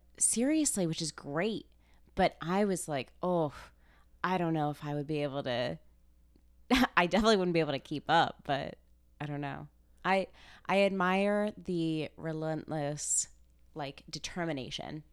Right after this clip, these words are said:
to get through each workout. And there were a lot of aspects of some of those workouts. Like, there was a lot that you had to remember and a lot that you had to do in order to progress to the next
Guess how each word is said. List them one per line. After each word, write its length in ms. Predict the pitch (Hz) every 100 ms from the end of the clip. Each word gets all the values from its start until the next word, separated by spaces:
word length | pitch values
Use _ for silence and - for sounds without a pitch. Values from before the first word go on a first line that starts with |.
| -
to 80 | -
get 240 | 151 156 -
through 340 | 160 143 127 -
each 240 | 151 -
workout. 440 | 73 80 73 76 - - _ - -
And 100 | 202
there 80 | 277
were 60 |
a 80 | 302
lot 420 | 214 180 196 196 -
of 440 | 165 160 151 - - - - - -
aspects 600 | 214 - - - - - -
of 100 | 165
some 160 | - 175
of 60 | 151
those 180 | 143
workouts. 460 | 165 175 - - -
Like, 100 | 147
there 100 | 165
was 120 | 185 196
a 60 |
lot 380 | 160 165 165 165 -
that 120 | 170
you 60 | 160
had 220 | 151 156
to 60 | 151
remember 460 | 147 143 185 147
and 80 | 120
a 40 | 139
lot 280 | 143 -
that 60 | 156
you 100 | 156
had 180 | 151 147
to 60 |
do 280 | 139 151 196
in 80 | 170
order 220 | 143 147
to 100 | 139
progress 460 | - 156 143 165 -
to 80 | 160
the 100 | 156
next 360 | 139 - -